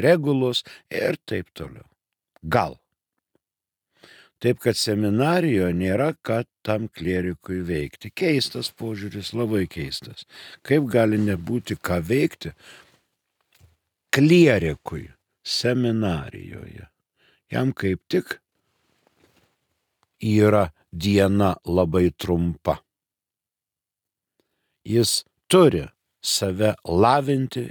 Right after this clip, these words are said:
ir tobulinti, kryžiaus keliukus apeiti, rožančių kalbėti, adoracijoje dalyvauti, taip kad veikti yra ką, o ne slampinėti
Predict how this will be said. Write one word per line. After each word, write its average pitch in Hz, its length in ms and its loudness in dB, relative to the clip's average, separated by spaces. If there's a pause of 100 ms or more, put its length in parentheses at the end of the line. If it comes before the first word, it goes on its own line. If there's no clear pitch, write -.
ir 110 160 -2 (160)
tobulinti, 71 880 2 (760)
kryžiaus 143 520 2
keliukus 87 640 0
apeiti, 120 640 0 (480)
rožančių 135 640 4
kalbėti, 101 760 -2 (640)
adoracijoje 117 1160 4
dalyvauti, 92 800 -2 (340)
taip 113 240 -2
kad 107 160 0
veikti 131 600 -2 (100)
yra 95 340 -2 (140)
ką, 98 240 -4 (480)
o 123 160 -4
ne 131 160 0
slampinėti 104 1080 -2